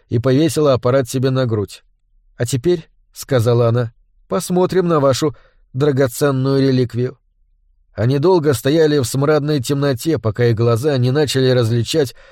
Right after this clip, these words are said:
чёткие контуры огромного корабля. "Доисторическое чудовище", — подумал Мур.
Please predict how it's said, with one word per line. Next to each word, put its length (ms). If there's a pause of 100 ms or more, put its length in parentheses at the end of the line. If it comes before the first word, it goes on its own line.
(320)
чёткие 560
контуры 480
огромного 640
корабля. 560 (600)
"Доисторическое 960
чудовище", — 800 (320)
подумал 400
Мур. 320